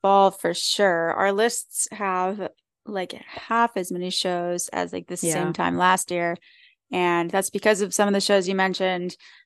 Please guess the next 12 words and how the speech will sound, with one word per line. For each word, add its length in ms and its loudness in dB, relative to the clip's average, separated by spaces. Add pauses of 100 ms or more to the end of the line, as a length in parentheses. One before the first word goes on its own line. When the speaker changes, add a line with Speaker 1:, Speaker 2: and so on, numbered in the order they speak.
(120)
Speaker 1:
There 280 -2
are 40 0
other 220 0
ones 640 -2
also 300 -2
that 80 0
you 80 -4
didn't 180 -2
mention. 320 -2
Not 240 4
Dead 200 4
Yet 280 4